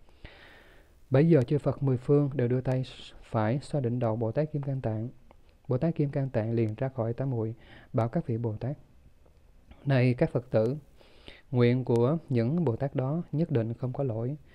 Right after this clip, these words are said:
chẳng thể hư hoại, rộng lớn như pháp giới, rốt ráo như hư không, che khắp tất cả chúng sinh của các thế giới Phật trong mười phương,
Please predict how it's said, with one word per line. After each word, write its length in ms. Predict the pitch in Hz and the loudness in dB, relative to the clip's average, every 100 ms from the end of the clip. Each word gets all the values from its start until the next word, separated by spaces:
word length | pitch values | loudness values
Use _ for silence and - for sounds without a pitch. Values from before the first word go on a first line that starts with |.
| - - | -20 -8
chẳng 160 | - 131 | -2 -2
thể 160 | 131 117 | 0 0
hư 160 | 120 143 | 0 -2
hoại, 440 | 127 117 110 120 123 | -2 -4 -2 -6 -6
rộng 260 | 120 113 | -4 -2
lớn 220 | 120 127 143 | -2 -4 -4
như 80 | 135 | -6
pháp 160 | 147 - | -6 -6
giới, 260 | 135 131 156 - - - | -6 -6 -8 -16 -20 -4
rốt 140 | 139 147 | 0 0
ráo 200 | 139 135 | 0 -2
như 180 | 160 147 | 0 -2
hư 160 | 131 127 | 0 -2
không, 320 | - 127 127 123 - | -2 -4 -4 -8 -10
che 220 | - 123 123 | -4 -2 0
khắp 160 | 156 - | -4 -4
tất 160 | 156 - | -8 -4
cả 180 | 110 117 | -6 -4
chúng 160 | 135 147 | -6 -4
sinh 240 | 139 135 - | -6 -6 -4
của 240 | 117 131 - | -6 -6 -8
các 180 | 151 - | -8 -6
thế 220 | - 127 143 | -4 -4 -2
giới 180 | 139 151 - - | -4 -4 -8 -6
Phật 160 | 120 - - | -6 -6 -6
trong 160 | 139 | -4
mười 140 | 131 113 | -2 -4
phương, 280 | - 135 | -2 -2